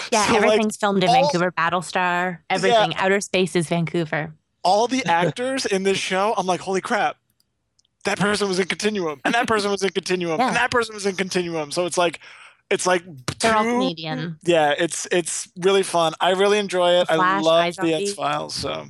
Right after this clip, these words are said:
Speaker 1: They're all filmed there.
Speaker 3: Yeah.
Speaker 1: And
Speaker 2: Yeah.
Speaker 1: Tofino, too.
Speaker 2: Yeah,
Speaker 3: Uh,
Speaker 2: iZombie too. There was a character in there. I was like,
Speaker 1: Yep.
Speaker 2: "That dude was in Continuum."
Speaker 1: Yep, yep, yep.
Speaker 3: <laughs>
Speaker 1: iZombie, The Flash, like, everything.
Speaker 3: Arrow
Speaker 1: Uh,
Speaker 3: as well, right?
Speaker 1: Pardon?
Speaker 3: Arrow as well, right?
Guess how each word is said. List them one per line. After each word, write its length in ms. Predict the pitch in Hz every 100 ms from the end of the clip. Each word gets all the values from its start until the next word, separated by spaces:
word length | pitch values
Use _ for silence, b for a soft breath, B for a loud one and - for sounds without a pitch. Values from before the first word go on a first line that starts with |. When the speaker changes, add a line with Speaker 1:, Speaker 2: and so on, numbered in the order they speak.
| -
Speaker 1:
They're 140 | 220 147
all 240 | 202 196
filmed 340 | 190 165 160 156
there. 420 | - - - 180 _ _ -
Speaker 3:
Yeah. 140 | 151
Speaker 1:
And 100 | 143
Speaker 2:
Yeah. 200 | 240 131
Speaker 1:
Tofino, 640 | 262 - 294 - - - 185 _ _
too. 440 | - 233 165 165 - -
Speaker 2:
Yeah, 280 | 170 302 147
Speaker 3:
Uh, 140 | 202
Speaker 2:
iZombie 360 | 247 240 233 233
too. 280 | - 294 143
There 80 | 175
was 100 | 185
a 40 |
character 320 | 196 233 226
in 80 | 233
there. 80 | 240
I 40 |
was 100 | 185
like, 200 | 180 143 _ _ _
Speaker 1:
Yep. 120 | - 151
Speaker 2:
"That 180 | 170
dude 160 | 147 196
was 140 | 185 170
in 160 | 214 - -
Continuum." 500 | 240 - 190 165 214
Speaker 1:
Yep, 140 | 240 240
yep, 220 | 247 269 -
yep. 100 | 302
Speaker 3:
<laughs> 180 | 311 -
Speaker 1:
iZombie, 840 | 214 220 220 220 220 220 220 214
The 80 | 196
Flash, 680 | - 196 190 190 190 - - _
like, 160 | 185 180 -
everything. 680 | 202 196 208 180 160 - - -
Speaker 3:
Arrow 360 | 254 311 196 180
Speaker 1:
Uh, 40 |
Speaker 3:
as 120 | 165
well, 240 | 240 175 143
right? 240 | 165 302 _ _ _ -
Speaker 1:
Pardon? 200 | 254 427 _ _
Speaker 3:
Arrow 420 | 214 262 160 147 165
as 100 | 175
well, 220 | 233 139
right? 220 | 143 220